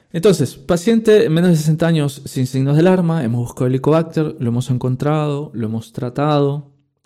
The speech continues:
Si el paciente mejora, genial. Y bueno, si no mejora,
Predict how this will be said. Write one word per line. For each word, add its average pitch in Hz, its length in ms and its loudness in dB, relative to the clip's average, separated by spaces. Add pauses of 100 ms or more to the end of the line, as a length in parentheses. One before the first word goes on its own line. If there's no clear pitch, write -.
Si - 140 -16
el 98 60 -10
paciente 101 380 -6
mejora, 120 520 -4
genial. 135 600 -6 (760)
Y - 60 -8
bueno, 110 360 -4 (280)
si - 280 -8
no 120 600 -4 (380)
mejora, 135 800 0